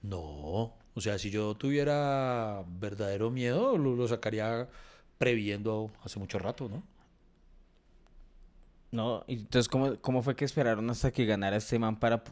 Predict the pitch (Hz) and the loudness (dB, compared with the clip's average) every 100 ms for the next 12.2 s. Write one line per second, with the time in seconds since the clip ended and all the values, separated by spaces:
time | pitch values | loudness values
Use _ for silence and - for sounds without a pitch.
0 | - 113 107 117 110 117 110 127 131 131 | -8 -6 -4 -4 0 0 2 4 4 2
1 | - 107 113 131 127 123 104 110 110 120 | 2 2 4 4 4 4 2 0 2 0
2 | 131 117 123 127 131 127 127 - 127 110 | 0 4 4 4 0 0 0 2 2 4
3 | 107 120 127 123 131 120 143 - 175 196 | 2 0 0 0 0 0 -2 -2 -4 -4
4 | 170 160 160 170 147 - - 139 185 165 | -4 -2 -2 0 -2 2 8 12 12 12
5 | 247 - - 208 - 294 220 214 233 185 | 12 12 12 12 12 12 12 12 12 12
6 | - 185 - - - 175 127 - 240 240 | 12 6 6 0 8 10 12 12 12 12
7 | 214 170 175 151 175 165 180 208 196 - | 12 12 12 12 12 12 10 10 6 4
8 | - - - - - 135 165 180 190 165 | -8 -10 -20 -20 -4 10 12 12 12 8
9 | - 151 143 143 143 - - - - 156 | 2 6 8 10 8 4 -8 -12 -2 4
10 | 170 170 202 208 196 180 175 180 165 143 | 6 8 8 8 6 6 4 2 4 6
11 | 131 151 147 160 127 110 107 107 101 98 | 6 4 2 2 4 4 4 4 2 0
12 | 95 | -4